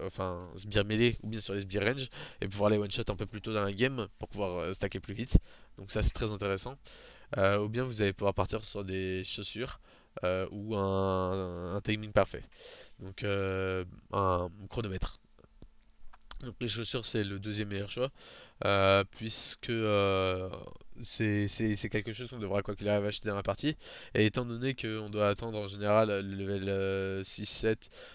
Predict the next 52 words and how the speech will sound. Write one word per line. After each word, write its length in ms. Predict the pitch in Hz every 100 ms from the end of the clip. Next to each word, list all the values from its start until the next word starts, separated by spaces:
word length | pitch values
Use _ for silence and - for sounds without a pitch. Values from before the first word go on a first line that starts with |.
| -
pour, 220 | - 104 101
euh, 180 | 98
faire 180 | 95 101
notre 140 | 101 101
premier 260 | 110 107
bac, 340 | 107 127 - 101
et, 160 | 101
euh, 200 | 98 95
en 120 | 90 98
plus 120 | 110
de 40 |
ça 160 | 101 117
pour 160 | 107
acheter 240 | 101 - 107
un, 280 | 95 90 98
chapitre 340 | - 92 -
perdu, 380 | 101 92 98 131 - - - -
euh, 340 | 98 98 98 101
les, 240 | 98 95
les 140 | 95
chaussures 260 | 98 107 120
on 80 | 117
ne 60 |
les 160 | 101 98
achètera 320 | 95 95 95
pas 200 | - 104 104 104
avant 260 | 101 104 107
en 60 |
général 340 | 101 98 98 107
pas 120 | 98
mal 180 | 101 101
de 80 | 101
temps. 180 | 95 - - - - - 107
Euh, 260 | 95 95
de 80 | 98
plus 160 | 95 135
si 160 | -
vous 100 | 110
réussissez 440 | 107 104 - 104 120
à 100 | 110
prendre, 240 | 117 110
euh, 220 | 101 98
des 260 | 98 98 98
assistances 540 | 98 - 127 127 - - - - -
via 300 | 104 113 113
un 160 | 107
gank 200 | 104 117
de 80 | 113
votre 160 | 98 98
jungler 380 | 98 98 110 113
ou, 400 | 104 95 87 73 -
ou, 540 | 101 92 92 92 85